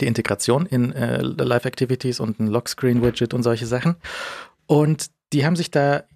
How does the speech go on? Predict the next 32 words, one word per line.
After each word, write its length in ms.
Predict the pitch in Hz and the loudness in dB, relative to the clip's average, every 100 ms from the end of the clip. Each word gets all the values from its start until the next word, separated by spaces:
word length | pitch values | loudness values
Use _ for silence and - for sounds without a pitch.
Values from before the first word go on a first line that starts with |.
| - | -14
jetzt 120 | - | -10
erstmal 340 | - 151 196 170 | -6 -2 0 2
auch 120 | 151 | 0
interessanterweise 800 | 180 - 160 160 156 143 143 143 | -2 -2 -2 -2 0 2 2 2
nicht 220 | 160 - | -2 -4
besonders 540 | 139 131 165 165 147 - | -4 0 2 0 -2 -4
super 240 | 156 156 | 0 0
viel 180 | - 143 | 0 0
Mühe 240 | 135 180 | 0 0
gegeben 400 | 175 160 151 151 | 0 -2 -4 -2
mit 100 | 151 | -2
einer 120 | 131 123 | -2 -2
Animation 580 | 120 113 - 160 165 | 0 -2 0 2 4
und 100 | 156 | 2
so 100 | 113 | 0
ein 100 | 110 | -2
kleines 380 | 110 110 107 - | -4 -4 -4 -6
Fahrrad, 360 | - 139 139 135 | -4 -2 0 0
was 160 | 123 | -2
dann 140 | - 110 | -2 -6
da 120 | 110 | -4
über 140 | - | -6
dein 140 | - 113 | -6 -2
Lockscreen 420 | 147 - - 143 | -2 -2 -4 -2
fährt, 220 | 139 135 | 0 -2
sondern 200 | 127 123 | 0 0
es 60 | 117 | 0
ist 60 | |
einfach 260 | - 123 120 | -2 -2 0
nur 120 | 123 | 2
so 100 | 120 | 2
ein, 180 | 117 113 | 2 -2